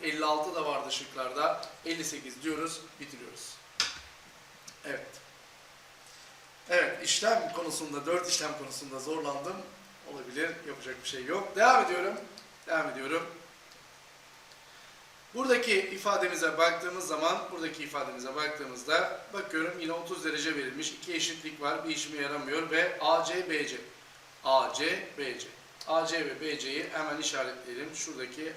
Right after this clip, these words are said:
A C ve B C. Evet. Şimdi burada eşitliği gördük ama ben buradan şunu yapmak istiyorum. B ile E'yi birleştirdiğimde şurası doksan derecedir.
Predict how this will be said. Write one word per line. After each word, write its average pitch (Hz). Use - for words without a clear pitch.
A 131
C 131
ve 139
B 123
C. -
Evet. -
Şimdi 208
burada 208
eşitliği 214
gördük 202
ama -
ben -
buradan 220
şunu 208
yapmak 160
istiyorum. -
B 202
ile 220
E'yi 196
birleştirdiğimde 180
şurası 214
doksan 151
derecedir. -